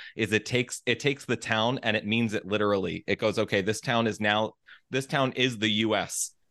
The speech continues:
And so each person is a person, but also stands for the people. And then it says, "Okay, great, you can all vote, uh, but some of you are illiterate, and also some of you can't vote."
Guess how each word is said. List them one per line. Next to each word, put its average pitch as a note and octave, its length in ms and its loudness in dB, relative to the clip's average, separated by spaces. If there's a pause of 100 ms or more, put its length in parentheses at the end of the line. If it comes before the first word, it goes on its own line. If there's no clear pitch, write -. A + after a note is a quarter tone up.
(220)
And A2+ 160 0
so G#2+ 280 2
each C3+ 260 -2
person C3 440 0
is A#2 220 -2
a G#2 60 -4
person, G#2 600 0 (320)
but A#2 140 -2
also A2 340 0
stands G#2+ 420 0
for G2 400 0 (280)
the A2+ 160 2
people. F#2+ 520 0 (880)
And A#2 140 0
then B2 80 2
it B2 100 0
says, B2 160 0
"Okay, B2+ 220 0
great, A2 400 2
you A#2 140 -2
can A#2 160 -2
all A#2 160 2
vote, G2 340 2 (460)
uh, G2 200 2
but G#2+ 200 0 (180)
some B2+ 300 0
of B2 100 -2
you B2 140 2
are A2 160 2
illiterate, G2+ 420 0 (240)
and G#2 140 2
also A2 260 2
some A2+ 240 2
of F#2+ 120 -2
you G2 100 -2
can't G#2+ 320 -2
vote." F2 260 0